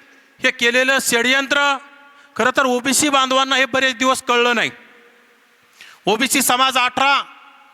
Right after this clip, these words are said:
पगड जातीत विखुरलेला समाज, ज्या समाजाला आजपर्यंत गोड बोलून फसवण्याचं काम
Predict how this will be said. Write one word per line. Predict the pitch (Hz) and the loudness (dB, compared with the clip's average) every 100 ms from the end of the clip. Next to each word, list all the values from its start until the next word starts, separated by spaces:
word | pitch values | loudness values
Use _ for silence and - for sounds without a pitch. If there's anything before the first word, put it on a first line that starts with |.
| _ _ _ _ _ | _ _ _ _ _
पगड | 233 262 262 | 0 0 2
जातीत | 240 247 262 - - - _ _ _ _ _ | 0 0 -6 -8 -20 -20 _ _ _ _ _
विखुरलेला | 208 - 262 269 277 277 | -6 0 2 2 2 0
समाज, | - 240 269 262 - - - - _ _ _ _ _ 147 | 0 0 0 0 -4 -12 -20 -20 _ _ _ _ _ -4
ज्या | 254 | -2
समाजाला | 254 240 262 269 285 285 240 - - - _ _ _ | 0 0 0 2 2 2 0 -6 -20 -20 _ _ _
आजपर्यंत | 196 233 277 277 262 | -6 -2 -2 -2 -2
गोड | 254 262 | 0 0
बोलून | 277 285 285 | 2 0 0
फसवण्याचं | 226 277 269 277 302 | -2 0 0 0 -2
काम | 277 269 285 | -2 0 0